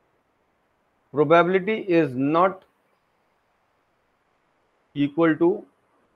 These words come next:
or cannot exceed to the unity. Yani, that's mean I want to say that, or I, that's mean that hundred, uh, before, um, beyond to the hundred percent, there is no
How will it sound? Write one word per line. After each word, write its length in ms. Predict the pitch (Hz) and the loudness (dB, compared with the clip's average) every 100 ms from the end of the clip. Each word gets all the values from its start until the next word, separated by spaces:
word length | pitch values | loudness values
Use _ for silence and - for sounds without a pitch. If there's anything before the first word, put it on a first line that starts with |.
| - | -12
or 120 | 123 | -12
cannot 440 | - 139 147 160 | -6 -4 -2 -2
exceed 540 | 147 123 - 156 165 - | -4 -10 -6 -4 -4 -6
to 100 | 139 | -4
the 240 | 151 - - _ | -2 -4 -10 _
unity. 520 | 120 117 113 95 87 - _ _ _ _ _ _ _ _ _ _ _ | -10 -6 -6 -8 -12 -20 _ _ _ _ _ _ _ _ _ _ _
Yani, 400 | 101 120 151 170 _ _ 113 | -10 -6 -6 -8 _ _ -6
that's 260 | 135 135 | -6 -6
mean 240 | 165 180 180 | -2 -2 -2
I 200 | 135 131 | -4 -4
want 340 | 131 156 165 | -4 -6 -4
to 100 | 151 | -8
say 200 | - 170 | -6 -4
that, 240 | 143 135 | -2 0
or 100 | 131 | 0
I, 240 | 127 123 123 | 0 0 -2
that's 280 | 110 131 - | -6 -10 -8
mean 300 | 117 160 190 | -6 -4 0
that 380 | 156 127 - - _ _ | 0 0 -2 -14 _ _
hundred, 340 | 107 127 170 165 143 - | -12 -6 -6 -6 -20 -10
uh, 80 | 123 | -8
before, 560 | 117 131 139 160 175 139 | -6 -8 -6 -2 -2 -2
um, 240 | 127 123 | -6 -6
beyond 400 | 117 151 180 180 | -4 -2 -2 -4
to 80 | 156 | -6
the 100 | 135 | -6
hundred 380 | 107 123 139 - | -8 -10 -10 -10
percent, 400 | 120 131 135 117 | -12 -10 -14 -10
there 100 | 120 | -10
is 120 | 104 | -10
no 320 | 110 147 185 | -10 -10 -10